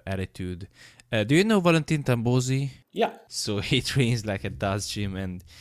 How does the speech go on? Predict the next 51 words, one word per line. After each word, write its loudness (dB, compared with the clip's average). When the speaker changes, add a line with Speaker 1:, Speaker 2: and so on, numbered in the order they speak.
Speaker 1:
he, -6
at -6
one -4
point, -8
like, -8
he -8
was -4
training, -6
or -6
I -2
don't -6
know -6
if -10
he -10
still -6
trains -8
with -6
this -8
other -4
guy -2
who -10
is, -8
like, -8
in -8
Hands, -6
and -2
he -6
was -2
saying 2
that, -6
"Hey, 2
uh, -10
pff, -6
if -8
he's -6
pressing, -4
I -2
don't -4
know, -8
on -6
this -6
machine -6
four -2
plates -4
per -6
side, -4
why -2
can't -6
I 0
press -8
it?" -16